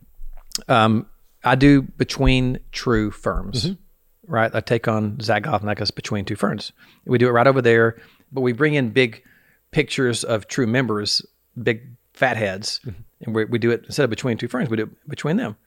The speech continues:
Speaker 1: And I play myself, but I play like the Zach Galifianakis, you know, the kind of the dumb, bumbling, inappropriate, but I can't go as ridiculous as he
Speaker 2: Sure.
Speaker 1: goes. So Val,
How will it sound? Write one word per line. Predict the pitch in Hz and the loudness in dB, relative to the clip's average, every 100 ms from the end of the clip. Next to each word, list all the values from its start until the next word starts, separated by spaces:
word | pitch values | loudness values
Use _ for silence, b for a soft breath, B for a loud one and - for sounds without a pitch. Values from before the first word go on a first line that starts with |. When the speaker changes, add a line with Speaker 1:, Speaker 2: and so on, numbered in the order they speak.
| _ _ - | _ _ -4
Speaker 1:
And | 131 | 0
I | |
play | 160 185 | 2 2
myself, | 185 180 - 117 117 - | 4 2 2 0 0 -4
but | 120 | -2
I | 120 | 0
play | - 120 | 2 2
like | 117 110 | 2 2
the | 110 | -2
Zach | 101 101 | -2 -2
Galifianakis, | 107 101 107 98 - | -4 -8 -8 -14 -10
you | |
know, | 113 | -8
the | 101 | -6
kind | 107 - 143 | -8 -2 0
of | 120 | 0
the | |
dumb, | 110 110 110 113 107 | -2 -2 -2 -2 0
bumbling, | 107 107 104 104 104 - b b b b | 0 0 0 0 -2 -6 b b b b
inappropriate, | - 135 - 131 110 113 | -2 0 2 2 2 0
but | 135 | 2
I | 156 | 2
can't | 160 123 | 2 0
go | 113 107 107 _ _ _ _ - - | 0 -2 -6 _ _ _ _ -12 -4
as | 110 | -2
ridiculous | 110 113 104 - | 0 0 0 -2
as | 95 | -2
he | - | -2
Speaker 2:
Sure. | 165 | -2
Speaker 1:
goes. | - - B B B B B | -2 -8 B B B B B
So | - 139 | -8 -6
Val, | 110 120 151 123 160 | -2 2 4 4 0